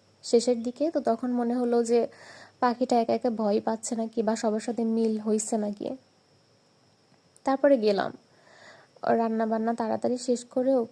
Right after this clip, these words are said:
ওর কাছে গেলাম। গিয়ে দেখি একটা, মানে খুবই, এটা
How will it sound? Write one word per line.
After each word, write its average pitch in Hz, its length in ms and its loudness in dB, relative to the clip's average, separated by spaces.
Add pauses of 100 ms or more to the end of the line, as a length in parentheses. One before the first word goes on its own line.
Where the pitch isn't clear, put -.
ওর 220 120 0
কাছে 226 280 -4
গেলাম। 226 340 -2 (600)
গিয়ে 247 200 4
দেখি 240 340 0
একটা, 247 360 -2 (840)
মানে 233 320 0 (320)
খুবই, 294 420 0
এটা 269 580 0